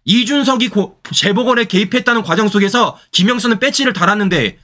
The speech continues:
뭐가 더 문제가 있는 거냐고. 근데 참 이상하게 이와 관련돼서는 일절 보도를 안 한다라는 겁니다. 자, 보시는 것처럼 지금 이 사안은요, 단순한 사안이 아니라 누구까지 연결되는 사안, 지난 이준석의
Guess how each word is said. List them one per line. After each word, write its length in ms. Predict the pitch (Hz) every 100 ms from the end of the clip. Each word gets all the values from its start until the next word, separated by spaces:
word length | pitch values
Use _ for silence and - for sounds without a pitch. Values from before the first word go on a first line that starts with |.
| -
뭐가 280 | 135 156 254
더 80 | 277
문제가 360 | 175 180 226
있는 200 | 147 160
거냐고. 680 | 180 151 123 104 104 101 78 _ _ _ -
근데 180 | 208 208
참 180 | 262
이상하게 640 | 196 226 208 190 220 247 - _
이와 300 | 131 180 190
관련돼서는 600 | 165 151 156 147 165 247 - -
일절 440 | 160 214 - 233
보도를 320 | 160 147 185 214 -
안 160 | 147
한다라는 420 | 214 262 233 185
겁니다. 480 | 131 113 95 85 76 _ _ _ _ _ _ -
자, 400 | 131 110 87 -
보시는 300 | 139 147 220
것처럼 500 | 214 185 151 175 233 - _
지금 280 | - 170 185
이 100 | 175
사안은요, 800 | - 262 254 185 156 208 113 80 _ _ -
단순한 540 | 160 208 208 285 269
사안이 360 | 226 240 247 208
아니라 440 | 113 131 156 98 _ _
누구까지 480 | 131 180 202 226 202
연결되는 480 | 147 143 165 165 160
사안, 380 | 143 151 233 220 - -
지난 480 | - 156 208 233 -
이준석의 760 | 143 190 220 190 143 175 120